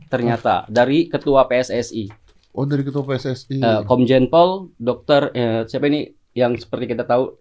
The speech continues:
Speaker 1: Muhammad Ire-, Irawan. Ah, udah ada.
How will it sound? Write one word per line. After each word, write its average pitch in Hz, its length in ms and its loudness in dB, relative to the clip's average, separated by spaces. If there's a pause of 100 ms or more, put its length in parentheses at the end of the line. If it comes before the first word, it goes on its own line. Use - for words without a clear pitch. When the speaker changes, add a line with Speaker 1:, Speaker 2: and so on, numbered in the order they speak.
Speaker 1:
Muhammad 123 380 2
Ire-, 120 340 -6
Irawan. 110 460 -2 (840)
Ah, - 120 -8
udah 101 160 -2
ada. 92 140 -2